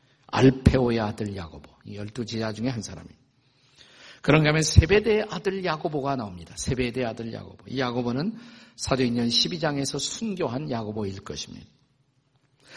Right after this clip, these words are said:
그런가 하면 예수님의 열두 제자 가운데 가론 유다가 아닌 유다가 또 한 사람이 있었죠. 그 유다의 아버지 가운데 야고보가 있었어요.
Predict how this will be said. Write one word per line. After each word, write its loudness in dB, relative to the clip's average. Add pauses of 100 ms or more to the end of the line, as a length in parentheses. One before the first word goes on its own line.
(140)
그런가 8
하면 2
예수님의 2
열두 0
제자 2
가운데 0 (460)
가론 4
유다가 4
아닌 0
유다가 2
또 2
한 0
사람이 -4
있었죠. -8 (220)
그 6
유다의 6
아버지 2
가운데 -4 (160)
야고보가 -4
있었어요. -10